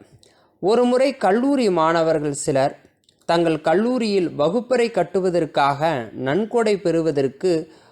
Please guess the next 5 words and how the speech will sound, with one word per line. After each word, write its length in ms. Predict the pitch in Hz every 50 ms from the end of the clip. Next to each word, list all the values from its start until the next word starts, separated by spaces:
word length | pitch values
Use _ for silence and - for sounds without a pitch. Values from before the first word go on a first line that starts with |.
| _ _
அவருடைய 880 | - - 165 180 196 196 196 185 175 180 175 175 165 151 139 123 104 -
இல்லத்திற்கு 720 | - 147 185 233 262 262 - - 160 151 143 - 202 190
வந்தனர். 520 | 156 131 127 123 127 120 110 87 - - _ _ _ _ _ _ _ _ _ _ _ _ _ _ _
அப்போது 560 | - - 196 202 202 - 247 240 240 226 208
ராக்பெல்லர் 760 | 185 185 208 247 294 - - - 277 233 214 196 180 180 180